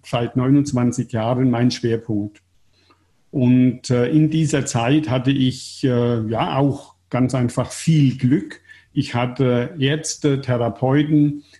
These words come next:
die mir weitergeholfen haben auf meinem beruflichen Leben.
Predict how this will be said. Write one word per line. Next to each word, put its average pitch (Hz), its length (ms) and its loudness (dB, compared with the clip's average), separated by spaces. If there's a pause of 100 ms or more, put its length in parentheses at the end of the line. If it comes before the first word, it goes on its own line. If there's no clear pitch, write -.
(140)
die 131 240 4
mir 127 460 0 (280)
weitergeholfen 131 920 -2
haben 127 420 -2
auf 123 240 -4
meinem 123 340 0
beruflichen 113 600 -2
Leben. 151 520 -2